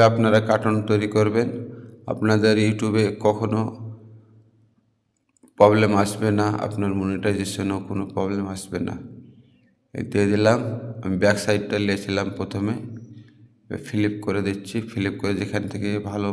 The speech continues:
মানাবে সেখান থেকে আপনারা দেবেন। এখানে আমি ফ্লিপ করে দিলাম, এই দেখুন এভাবে। এবার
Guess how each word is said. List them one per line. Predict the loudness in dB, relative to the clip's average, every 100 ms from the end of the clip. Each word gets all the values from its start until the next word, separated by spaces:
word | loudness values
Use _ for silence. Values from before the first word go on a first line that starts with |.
| -2
মানাবে | -2 -2 -2 -4
সেখান | -6 -8 -6
থেকে | -6 -4
আপনারা | -4 -4 -2 -2 -4 -8 -18 -18 -20 -20 _ -20 -12 -2
দেবেন। | 2 4 2 0 -4 -12 -18 -20 -20 _ _ _ _ _ _ _ _
এখানে | -6 -2 0
আমি | -2 -2
ফ্লিপ | 0 0 -2
করে | -2
দিলাম, | 0 2 2 0 -4 -10 -12 -16 -18 -20 -20 _ _ _ _ _ _ _ -10
এই | -8 -6
দেখুন | -4 -4 -4 -6 -10 -12 -6
এভাবে। | -2 -2 -2 -4 -6 -12 -14 -16 -18 -20 -20 -20 _ _ _ _ _ _ _ _ _ _ _ _ _ _ _ _ -20 _ _ _ _ _ -6
এবার | 4 8 8